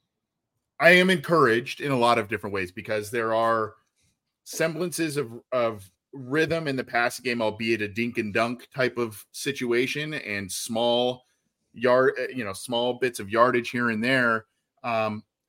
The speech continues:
so I, I, I'm seeing much more improvement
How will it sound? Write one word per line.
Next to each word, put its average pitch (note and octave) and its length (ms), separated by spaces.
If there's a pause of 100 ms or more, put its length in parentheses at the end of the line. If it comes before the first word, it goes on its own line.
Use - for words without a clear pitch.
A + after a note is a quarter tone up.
(300)
so C#3 220
I, C3+ 240
I, C3+ 180
I'm C3+ 140
seeing E3 720
much D#3 480
more C#3 360
improvement C3 720